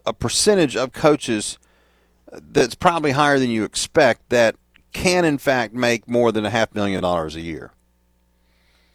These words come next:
So, did Sean Elliott have a chance to make more money with this situation? Yes, he did. There's no question. I don't even have to know the specifics of this. But the timing is so interesting, and,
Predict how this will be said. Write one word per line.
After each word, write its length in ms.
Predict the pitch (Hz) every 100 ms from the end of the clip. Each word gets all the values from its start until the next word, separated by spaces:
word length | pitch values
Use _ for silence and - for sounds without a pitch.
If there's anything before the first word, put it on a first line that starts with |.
| _ _ _ _ - _
So, 580 | - 180 165 156 151 135 - 110 - 131
did 180 | 160
Sean 320 | - 180 175 165
Elliott 400 | 170 160 139 -
have 240 | 151 147
a 60 | 135
chance 360 | 160 151 139
to 60 | 135
make 200 | 135 120
more 200 | 131 127
money 300 | 127 131 131
with 200 | 117 120
this 120 | 120
situation? 800 | - - - 113 107 101 - - -
Yes, 560 | 113 131 101 - - -
he 140 | - 110
did. 340 | 113 92 -
There's 200 | 101 92
no 200 | 107 110
question. 320 | - 113 101
I 60 | 110
don't 100 | 123
even 160 | 120 113
have 240 | 104 113
to 80 | 104
know 140 | 107
the 180 | 101 95
specifics 680 | - - 101 - - 98 -
of 120 | 85
this. 360 | - - - - _ _ _ _ _ _ _ - -
But 120 | 135
the 80 | 151
timing 560 | - - 220 240 202 160
is 160 | 147
so 260 | - 156 127
interesting, 720 | 156 156 127 - 110 104 104
and, 360 | 104 120 120